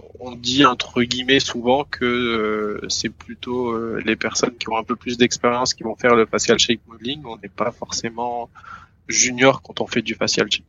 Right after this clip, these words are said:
modeling parce que il faut, euh, bah, il faut connaître, euh, bien toute la topologie d'un personnage, euh, comment elle doit bouger et, et, euh,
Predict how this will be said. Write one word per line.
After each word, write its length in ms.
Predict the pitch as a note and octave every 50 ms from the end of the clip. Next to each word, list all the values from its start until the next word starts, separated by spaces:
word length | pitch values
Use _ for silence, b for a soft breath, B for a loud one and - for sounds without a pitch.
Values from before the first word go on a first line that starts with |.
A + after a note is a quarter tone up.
| _
modeling 380 | A#2 A#2 A2 A#2 C#3 D3+ D3+ - _ _
parce 220 | - A#2+ A2 - -
que 140 | - - A#2+
il 100 | A#2 A2 -
faut, 320 | - - B2 A#2 A#2 A2+
euh, 360 | A2 G2 G2+ G#2 G#2+ - - - -
bah, 100 | G#2 G#2
il 100 | A2 A2+
faut 140 | - - A#2
connaître, 480 | - - B2 A#2+ A#2+ A2+ - - - A2
euh, 240 | A2+ A2 G#2+ G#2+ A#2 B B B B B _ _
bien 180 | - A#2+ B2+ B2+
toute 220 | - - B2 -
la 80 | - B2
topologie 600 | - - B2 A#2+ A#2+ B2+ B2 B2 A#2+ A#2 A#2 A#2+
d'un 140 | A#2 B2 A#2+
personnage, 720 | A2 A#2 A2 - - B2 A#2 A#2+ B2+ C3 C3 B2+ - - A#2+
euh, 200 | A#2 A2 A2 A2
comment 300 | - - B2+ A#2 A#2 A2
elle 100 | A2 A2
doit 140 | G#2+ A2 A2
bouger 600 | A2 A2 - A2+ - A#2+ A#2+ A#2+ B2+ C3 C3 B2+ A#2
et, 560 | A2 G#2+ G#2+ A2 G#2 G#2 - - G#2+ G#2+ G#2
et, 40 | G#2+ G#2 - - _ -
euh, 120 | A#2 G#2+